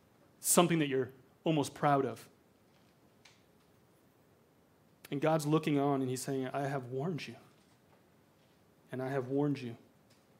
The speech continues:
and you have not listened." There's a fourth thing that happens when these other three conditions are present in a life.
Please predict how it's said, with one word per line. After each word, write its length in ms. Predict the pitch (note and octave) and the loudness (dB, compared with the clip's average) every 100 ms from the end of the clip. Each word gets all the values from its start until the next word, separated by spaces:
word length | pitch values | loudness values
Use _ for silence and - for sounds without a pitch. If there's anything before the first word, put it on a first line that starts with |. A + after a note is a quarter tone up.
| _ _ - | _ _ -10
and 100 | B2 | -6
you 80 | |
have 160 | B2 B2 | -6 -6
not 180 | B2+ C3+ | -6 -4
listened." 380 | C3 - A#2 - - - - - - | -4 -6 -12 -16 -20 -20 -20 -10 -2
There's 120 | D3 | -2
a 60 | |
fourth 340 | D3+ G3+ F#3+ - | 8 10 10 8
thing 200 | F#3+ E3+ | 4 4
that 100 | C#3+ | 4
happens 680 | C3 D#3 D#3 C3 A#2+ - - - _ | 2 0 0 -4 -6 -10 -14 -18 _
when 220 | C#3+ C3+ | -2 2
these 240 | C#3 D3 C#3+ | 4 2 2
other 260 | E3 D3+ | 0 0
three 240 | C#3+ - C#3 | 0 0 0
conditions 760 | C#3+ C3+ C3+ - C3 B2 - - - _ _ B2+ | 0 -4 -4 -4 -6 -6 -10 -16 -20 _ _ -12
are 40 | |
present 460 | - D3+ C3+ C3 C3 | -2 0 0 -2 -4
in 80 | |
a 80 | A#2+ | -4
life. 460 | A#2 A2 A2 - | -4 -6 -10 -20